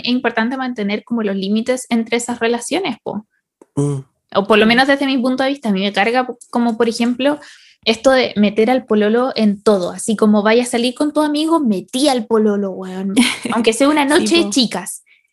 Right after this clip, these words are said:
Speaker 1: meten al
Speaker 3: Ujú.
Speaker 1: weón. ¿Por qué?
Speaker 3: Es innecesario.
Speaker 1: Mm.
Speaker 2: Sí, hay que respetar también esos espacios, me caga. De hecho, nos pasó una vez, po, que un amigo como
Speaker 1: Ay,
Speaker 2: que,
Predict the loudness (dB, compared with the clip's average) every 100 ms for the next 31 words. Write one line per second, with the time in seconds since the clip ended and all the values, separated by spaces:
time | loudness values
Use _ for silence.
0 | -4 2 2 4 2 2 2 2 0 -4
1 | -16 -14 0 0 0 -2 0 0 -4 -10
2 | -14 _ _ _ _ _ _ _ _ _
3 | _ _ -10 -4 -2 -2 -6 -8 -8 -8
4 | -12 _ _ -2 0 2 -2 -6 -4 -2
5 | 0 -4 -6 -10 _ _ _ _ _ -12
6 | -4 -2 0 0 -2 -4 -2 0 0 -2
7 | -6 -4 -2 -2 -2 -2 -2 -2 -2 2
8 | 0 2 0 2 0 -2 -2 -2 -2 -2
9 | -4 -4 -4 -4 _ -14 -12 -2 2 2
10 | 2 2 2 2 2 2 2 0 0 -2
11 | -4 -6